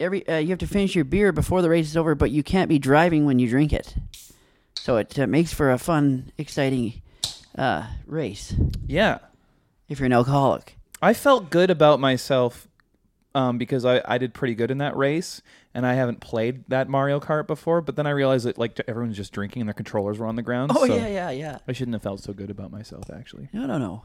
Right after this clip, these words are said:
Speaker 1: It's fine.
Speaker 2: Okay, cool. Thank you for having me on
Speaker 1: You're
Speaker 2: your
Speaker 1: welcome.
Speaker 2: podcast.
Speaker 1: Thank, what do you mean, thanks for coming on?
Speaker 2: You have so many episodes.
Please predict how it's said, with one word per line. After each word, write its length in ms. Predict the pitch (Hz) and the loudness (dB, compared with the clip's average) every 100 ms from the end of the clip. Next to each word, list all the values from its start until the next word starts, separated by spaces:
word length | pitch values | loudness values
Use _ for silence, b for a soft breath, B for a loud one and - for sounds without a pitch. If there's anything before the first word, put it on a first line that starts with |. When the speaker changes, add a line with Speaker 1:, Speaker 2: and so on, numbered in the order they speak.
| - | -18
Speaker 1:
It's 120 | - | -20
fine. 300 | - - 98 - - - - | -18 -14 -14 -14 -14 -14 -16
Speaker 2:
Okay, 180 | - - - _ _ - | -14 -14 -16 _ _ -20
cool. 260 | - - - | -18 -18 -14
Thank 120 | 139 123 | -12 -10
you 0 | |
for 60 | 117 | -8
having 220 | 110 107 | -8 -8
me 60 | 104 | -10
on 100 | 110 | -6
Speaker 1:
You're 100 | 185 | -2
Speaker 2:
your 80 | 160 | -2
Speaker 1:
welcome. 200 | - 113 | -4 -8
Speaker 2:
podcast. 80 | - | -8
Speaker 1:
Thank, 140 | 165 | -6
what 80 | 208 | -4
do 40 | |
you 60 | 202 | -2
mean, 140 | 202 | -2
thanks 180 | 160 185 | -2 -6
for 80 | - | -6
coming 240 | 180 160 | -4 -2
on? 240 | 170 220 113 | -2 -4 -2
Speaker 2:
You 60 | 233 | 0
have 60 | |
so 160 | - 254 | 2 2
many 180 | 247 247 | 2 2
episodes. 640 | 269 294 233 143 143 - | 0 -4 0 0 0 -8